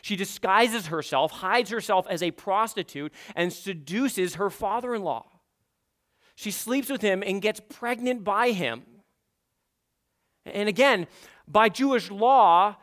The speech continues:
to commit adultery and to be pregnant out of wedlock meant that it was punishable by death. And so her father-in-law hears about it, and he wants to hold her to the standard of the law.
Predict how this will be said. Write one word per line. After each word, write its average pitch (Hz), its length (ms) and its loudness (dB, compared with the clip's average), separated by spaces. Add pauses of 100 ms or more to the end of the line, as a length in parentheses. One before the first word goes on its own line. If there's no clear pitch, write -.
(140)
to 214 80 -2
commit 240 300 0
adultery 196 800 2
and 185 100 -2
to 190 40 -6
be 185 140 -8
pregnant 240 540 -2
out 196 100 -2
of 180 60 0
wedlock 175 500 4
meant 220 200 -2
that 208 120 2
it 202 60 0
was 190 100 -4
punishable 233 520 -2
by 170 200 0
death. 180 540 0
And 170 120 -6
so 185 280 0 (260)
her 208 80 4
father-in-law 254 600 4
hears 285 360 -2
about 143 420 2
it, 220 180 0 (200)
and 208 120 0
he 247 80 0
wants 262 240 2
to 254 160 2 (140)
hold 302 380 6
her 247 140 2
to 247 140 -2
the 233 80 0
standard 269 500 -2
of 247 120 4
the 214 80 4
law. 202 640 6